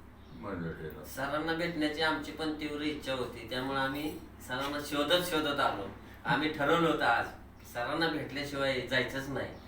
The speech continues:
Speaker 2: जिथं असतील तिथं. आम्ही
Speaker 1: <laughs>
Speaker 2: गाडीवरून निघलो,
Speaker 1: हा.
Speaker 2: त्यावेळी तुम्हाला भेटायचं म्हणून निघलो, फोन पण लावला नव्हता.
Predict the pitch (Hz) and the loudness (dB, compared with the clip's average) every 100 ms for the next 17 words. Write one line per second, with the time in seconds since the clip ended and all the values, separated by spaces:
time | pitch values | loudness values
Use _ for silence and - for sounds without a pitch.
0 | - - - 104 104 120 156 147 156 156 | -16 -16 -16 -14 -10 2 2 2 0 -2
1 | 156 - - - - - - - 160 175 | -2 -2 -4 -6 -14 -14 -2 2 6 6
2 | 151 151 151 170 170 170 170 147 147 139 | 6 6 6 4 4 2 0 0 0 -2
3 | - 113 107 95 - - - 135 143 - | -6 -4 -2 -4 -6 -12 -4 0 0 0
4 | 147 160 180 170 165 165 160 151 151 139 | 2 4 4 4 4 4 4 4 4 2
5 | 143 139 139 143 156 120 - - - 107 | 0 2 2 2 0 2 2 0 -4 -4